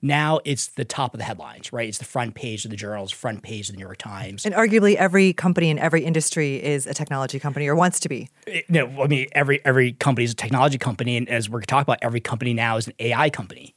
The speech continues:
Speaker 2: Yes.
Speaker 1: right? It's, you know, we're saying it's, it's A I or die for both startups and big companies. And, um, technology, to your point, Clara, is an ingredient, and A I is the, um,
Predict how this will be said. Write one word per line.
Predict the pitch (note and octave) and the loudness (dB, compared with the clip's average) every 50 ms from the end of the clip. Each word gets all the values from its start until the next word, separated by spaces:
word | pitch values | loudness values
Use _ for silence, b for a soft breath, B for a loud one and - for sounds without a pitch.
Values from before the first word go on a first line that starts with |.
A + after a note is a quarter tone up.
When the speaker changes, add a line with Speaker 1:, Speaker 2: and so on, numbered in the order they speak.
| - | 2
Speaker 2:
Yes. | - G3+ G3+ E3+ A#2 | 4 4 4 6 4
Speaker 1:
right? | A#2+ A2+ A#2 A#2 - | 4 4 4 2 0
It's, | A#2+ A2+ - - - - | -2 -4 -6 -8 -8 -6
you | C3 A#2+ | -4 -2
know, | A2+ A#2 | 0 0
we're | A2 A#2 A#2+ A#2 | 0 0 -2 -2
saying | - C#3 A#2+ A#2 | -2 -2 -2 -4
it's, | A2 A2+ - | -4 -6 -6
it's | - B2 - - - | -6 -6 -6 -6 -4
A | A#2+ B2 B2 | -2 0 0
I | A#2 A2+ A#2+ | 2 0 0
or | G#2+ G#2+ G#2+ | 0 -2 -2
die | G#2+ A2+ C#3 E3+ D3+ A2 G#2 G#2 A2+ | 0 2 2 4 2 2 0 -4 -6
for | G#2+ - - B2+ | -8 -6 -6 -6
both | A2 C3 A#2 A2 | -4 -4 -4 -4
startups | - - - B2+ B2 A#2+ A2 G2+ - | -6 -4 0 2 2 2 2 0 -4
and | A2+ G#2 | -4 0
big | - E3+ - | 0 0 0
companies. | - - F#2 - - - - - - - B B B B B B B B | -2 -8 -10 -10 -14 -14 -10 -10 -10 -10 B B B B B B B B
And, | B2+ B2 B2 | -2 0 2
um, | B2 A#2 A2 G#2+ G#2 | 2 2 0 0 -2
technology, | - C#3 A#2 C#3 C3 B2+ D3 D3+ C#3+ B2+ B2 | -4 -2 0 0 2 2 2 2 2 0 -2
to | G#2+ - B2+ | -4 -4 -6
your | A#2 G#2 | -6 -6
point, | - C3 C3+ B2+ - | -4 -4 -4 -4 -4
Clara, | - - A2+ A2 A2 A#2+ - | -4 -4 -2 -2 -2 -4 -6
is | A#2+ A2 - | -8 -8 -4
an | A#2+ | -4
ingredient, | A#2+ A2+ A#2+ A#2+ B2 C3 B2+ B2+ A2 G2+ A#2+ - - - B B B B B B B B | -4 -4 -2 0 0 0 0 0 -4 -4 -8 -10 -12 -14 B B B B B B B B
and | B2 A#2+ A#2 A2+ A#2 - _ _ _ - | -4 -2 -2 -4 -6 -8 _ _ _ -4
A | - B2+ B2+ A#2 | 0 0 2 4
I | B2+ C#3+ C3 A#2+ | 4 4 4 2
is | A2 G2+ - - | 0 -2 -6 -6
the, | B2 A#2+ B2+ B2 B2 B2 A#2+ A2+ A2 A2+ _ _ | -6 -2 0 0 0 0 0 -2 -4 -8 _ _
um, | - A2+ G#2+ G2+ G2 G2+ | -6 -4 -4 -4 -6 -8